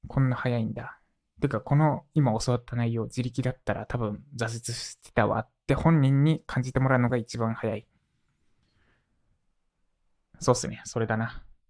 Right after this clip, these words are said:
で、あとは、そう、今、今また別途苦戦してるのは、口座に登録してもらえないっすね。これは、ま、ウイジャパでもそうだったんですけど、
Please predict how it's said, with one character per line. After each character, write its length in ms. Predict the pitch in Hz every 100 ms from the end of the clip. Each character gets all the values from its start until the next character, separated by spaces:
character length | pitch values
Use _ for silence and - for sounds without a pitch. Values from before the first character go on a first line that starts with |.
| _ _ _ -
で、 140 | 147
あ 100 | 135
と 180 | 135 135
は、 240 | 143 123 - _ _ _ _ _ _ -
そ 140 | 120
う、 40 |
今、 280 | 135 160 - _ _ _ -
今 320 | 160 165 113 -
ま 160 | 123 -
た 100 | 135
別 280 | 139 165
途 120 | - 113
苦 140 | -
戦 200 | 139 131
し 120 | -
て 80 | 139
る 100 | 131
の 120 | 113
は、 260 | 110 117 - _ _ _ _ -
口 220 | 156 156
座 80 | 147
に 60 |
登 200 | 143 143
録 140 | 139 139
し 40 |
て 60 | 135
も 100 | 131
ら 100 | 127
え 60 |
な 80 | 127
い 40 | 123
っ 20 |
す 140 | -
ね。 100 | 110
こ 100 | -
れ 60 | 160
は、 380 | 160 151 147 - _ _ _ _ _ -
ま、 300 | 123 - - -
ウ 120 | 147
イ 80 | 185
ジ 100 | 180
ャ 40 | 180
パ 160 | 180
で 60 | 165
も 120 | 113
そ 140 | -
う 20 | 117
だ 80 |
っ 60 | 98
た 100 | 104
ん 40 |
で 40 | 101
す 80 | -
け 80 |
ど、 200 | - -